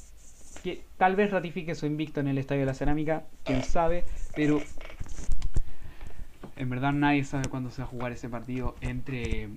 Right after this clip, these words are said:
Groguets y, y el equipo de Azerbaiyán. El Milan le ganó uno cero al Sparta Praga y el Celtic le ganó tres a dos al Lille.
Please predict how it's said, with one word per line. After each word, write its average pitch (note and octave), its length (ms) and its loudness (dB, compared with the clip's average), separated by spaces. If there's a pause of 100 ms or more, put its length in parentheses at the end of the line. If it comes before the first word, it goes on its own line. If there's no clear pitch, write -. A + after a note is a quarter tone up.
(280)
Groguets B2 600 -4
y, A#2+ 600 -6 (1600)
y B2+ 120 -8
el B2 160 -6
equipo A#2 400 -6
de A#2+ 180 -8
Azerbaiyán. A2 720 -10 (480)
El A2+ 180 8
Milan C#3 300 2
le B2+ 60 -2
ganó B2 200 -2
uno B2+ 160 0
cero B2 200 12
al A#2+ 80 12
Sparta - 320 12
Praga F#3+ 480 2 (180)
y E3 200 4
el C#3 180 0
Celtic C#3 360 -4
le B2+ 120 -8
ganó B2 240 -8
tres B2+ 140 -6
a B2 60 -8
dos B2+ 120 -8
al C#3 120 -4
Lille. G3+ 280 -6